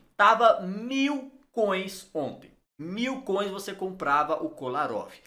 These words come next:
Ah, e aí, hoje na parte da tarde, eu vi a rapaziada vendendo por duas mil e trezentas coins. Ou seja,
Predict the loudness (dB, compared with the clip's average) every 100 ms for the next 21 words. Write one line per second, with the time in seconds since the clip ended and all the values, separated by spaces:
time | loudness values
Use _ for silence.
0 | _ _ _ 0 6 8 8 8 6 6
1 | 8 8 6 0 0 2 2 2 -4 0
2 | 2 0 -2 -2 0 2 2 2 -2 0
3 | -2 0 0 -2 0 0 0 -4 -4 -4
4 | -2 -4 -4 -10 -6 -4 -4 -4 -2 0
5 | -2 -4 -10 -8 -10 -8 -4 -4 -4 -8
6 | -8 -10 -12 -2 0 2 2 2 2 0
7 | 4 6 6 2 -4